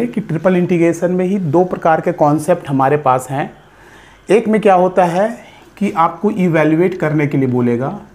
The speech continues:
Evaluate triple integral,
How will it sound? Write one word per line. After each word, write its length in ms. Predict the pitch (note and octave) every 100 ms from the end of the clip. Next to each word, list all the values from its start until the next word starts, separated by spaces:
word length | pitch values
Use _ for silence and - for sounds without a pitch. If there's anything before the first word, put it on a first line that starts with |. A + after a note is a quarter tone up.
| _ _ _ _ _ _ _ _ -
Evaluate 800 | - D3 D3 C#3 C#3 D3 E3+ - - - -
triple 320 | C#3+ C3 D3 C#3
integral, 560 | C3 C3 B2 C3 E3